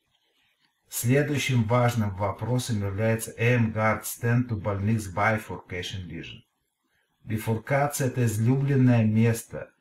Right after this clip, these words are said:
для ruptured plaque и, соответственно, коронарной окклюзии. Лечение бифуркации может быть ограничено при постановке M-Guard Stent,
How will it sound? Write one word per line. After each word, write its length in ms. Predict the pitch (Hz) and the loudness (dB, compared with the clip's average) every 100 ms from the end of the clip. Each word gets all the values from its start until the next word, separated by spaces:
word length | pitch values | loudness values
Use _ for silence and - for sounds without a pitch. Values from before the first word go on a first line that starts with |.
| _ _ | _ _
для 240 | 87 98 95 | -8 -4 0
ruptured 520 | 107 117 - 110 - | 2 2 0 -10 -10
plaque 400 | 107 101 98 101 - _ _ _ | -6 -2 -2 -4 -10 _ _ _
и, 80 | - | -8
соответственно, 680 | - 98 101 101 - 113 107 | -4 -4 -4 -6 -2 -4 -2
коронарной 680 | - 107 95 87 78 80 82 | -2 -2 -2 -6 -10 -12 -14
окклюзии. 480 | - 85 73 - _ _ _ _ _ _ 95 | -14 -16 -16 -20 _ _ _ _ _ _ -12
Лечение 560 | 101 - 139 139 117 | -6 -2 0 2 2
бифуркации 1040 | 107 110 110 - - 123 127 - 85 82 - _ _ _ | 0 -4 -6 -8 -2 -2 -2 -6 -12 -12 -16 _ _ _
может 380 | - 101 113 107 | -4 0 2 0
быть 220 | 113 - | -2 -2
ограничено 840 | - 117 120 113 120 127 - 107 92 | -2 2 4 6 6 4 0 -2 -2
при 280 | - 107 | -4 -4
постановке 720 | 113 110 110 92 90 - 107 - | -4 -4 -4 -6 -6 -10 -12 -8
M-Guard 540 | 98 87 92 82 80 | -6 -6 -10 -12 -14
Stent, 380 | - - 76 65 | -14 -16 -18 -20